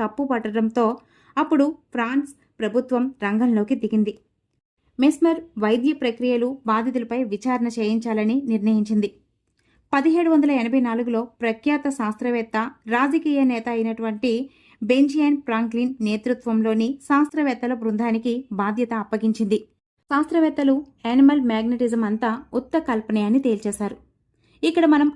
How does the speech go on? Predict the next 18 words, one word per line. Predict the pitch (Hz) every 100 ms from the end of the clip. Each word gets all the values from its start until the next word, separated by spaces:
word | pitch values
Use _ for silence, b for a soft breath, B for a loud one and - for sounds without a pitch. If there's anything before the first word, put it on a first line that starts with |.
| -
ఆశ్చర్యపడవలసిన | 220 277 320 311 277 233 233 226 247
విషయం | 220 226 233
ఏంటంటే, | 214 220 226 220 220 226 269
మెస్మర్ | 247 269 311 320
దగ్గరకు | 269 233 240 240
వెళ్లిన | 226 220 220 214
వారిలో | 208 214 240
చాలా | 294 - 254 277 294
మందికి | 247 226 233
వ్యాధులు | 220 208 202 226 240
తగ్గుముఖం | - 196 214 240 226 226
పడుతూ | 214 190 214
ఉండేవి. | 202 202 196 - _ _ _ _ _ _
ముఖ్యంగా | 262 294 349 330 294 311 -
మానసిక | 214 220 294 339 285 269
సమస్యల | 262 226 226 220
నుండి | 220 220 233 269
బయటపడేవారు. | 202 202 220 214 208 208 202 -